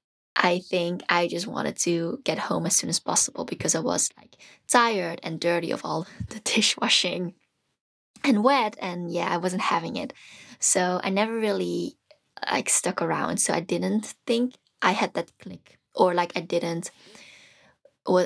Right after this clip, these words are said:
or, like, I was, I wasn't able to, to get that click with my colleagues, and that is mostly also my fault, but, um, yeah, I was just there for the money. So what I disliked most, though, was when I was scheduled to work from four P M to eleven P M, and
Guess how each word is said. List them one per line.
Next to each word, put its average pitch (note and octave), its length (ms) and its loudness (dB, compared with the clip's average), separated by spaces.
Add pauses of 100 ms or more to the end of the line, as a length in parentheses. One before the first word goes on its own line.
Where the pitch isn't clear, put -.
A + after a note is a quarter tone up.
or, F#3 160 4
like, F3+ 160 -4
I F3+ 40 0
was, F#3 240 0 (280)
I F#3+ 60 4
wasn't F#3+ 360 0
able E3+ 320 0
to, E3+ 500 -2
to - 200 -2
get - 200 -4
that - 200 -8
click - 280 0
with - 140 -4
my F3+ 80 -2
colleagues, - 440 -2
and A3+ 100 4
that C4+ 100 6
is C#4+ 140 -2
mostly - 360 -2
also - 280 0
my F3 220 -4
fault, - 460 -6
but, - 320 -6
um, E3 400 -2 (440)
yeah, A3+ 220 4
I F#3+ 40 2
was F#3 140 -2
just - 220 -4
there E3 220 -2
for - 160 -6
the F#3 80 -2
money. F#3 380 -2 (840)
So - 140 0
what B3+ 100 6
I C#4 60 4
disliked C4 340 -2
most, F#3 360 -2
though, E3+ 160 -2
was F3 360 -2
when F3 200 -6
I E3+ 120 0
was F3 160 0
scheduled F3 580 0
to F3 100 -4
work E3+ 300 -2
from E3+ 420 -4
four F#3 260 0
P G3+ 180 -2
M G#3+ 160 0
to F#3 120 -2
eleven E3+ 280 -4
P F3 180 -4
M, E3+ 160 -2
and E3 200 -2